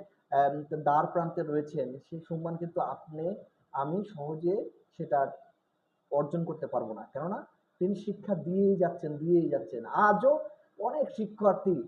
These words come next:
যারা ডাক্তার, ইঞ্জিনিয়ার, ব্যারিস্টার হয়েছেন, তারা কিন্তু সা-, এই,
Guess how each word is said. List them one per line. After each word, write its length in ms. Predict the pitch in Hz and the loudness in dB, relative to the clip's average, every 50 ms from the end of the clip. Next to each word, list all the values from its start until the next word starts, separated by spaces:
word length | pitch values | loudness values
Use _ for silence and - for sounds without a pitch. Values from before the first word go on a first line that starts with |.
| - - _ _ _ _ _ - 135 131 | -10 -20 _ _ _ _ _ -20 -10 -2
যারা 180 | 147 143 147 147 | 0 2 2 2
ডাক্তার, 560 | 143 - 160 170 175 170 - - 180 175 175 | 2 2 2 2 2 0 0 0 2 2 2
ইঞ্জিনিয়ার, 600 | 175 160 160 170 165 165 165 165 165 165 160 151 | 2 0 -2 -2 -2 -2 -2 -2 -2 -2 -2 -2
ব্যারিস্টার 640 | 151 147 196 - 170 160 - - 180 165 151 139 143 | 0 2 2 2 2 -2 -4 -2 -2 -2 -2 -2 -2
হয়েছেন, 320 | 147 147 147 - 143 135 | -2 -2 -2 -4 -8 -10
তারা 200 | 135 156 147 151 | -6 -4 -4 -4
কিন্তু 280 | 156 165 165 156 160 151 - - | -4 -6 -8 -8 -10 -12 -12 -10
সা-, 200 | 143 135 - - | -12 -10 -8 -4
এই, 200 | 131 131 131 131 | -4 -4 -4 -4